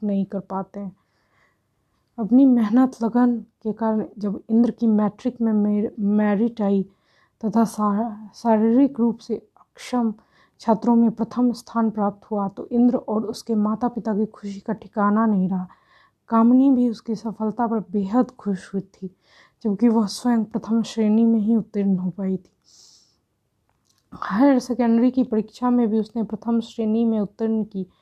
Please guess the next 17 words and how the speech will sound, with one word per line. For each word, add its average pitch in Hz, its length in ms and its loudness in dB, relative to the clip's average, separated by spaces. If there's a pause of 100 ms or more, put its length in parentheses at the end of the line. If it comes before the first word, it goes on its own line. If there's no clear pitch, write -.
(400)
इस 247 160 -2
बार 277 160 6
भी 262 120 4
कामिनी 254 600 4 (340)
के 247 80 -2
उससे - 400 -6
कम 240 340 0
अंक 220 240 0
आए 202 180 0
थे, 190 180 -8
पर 220 240 -4
फिर 240 260 -2
भी 233 160 2
ना 226 180 2
जाने 220 240 0
क्यों 214 260 -4
उससे, 202 460 -4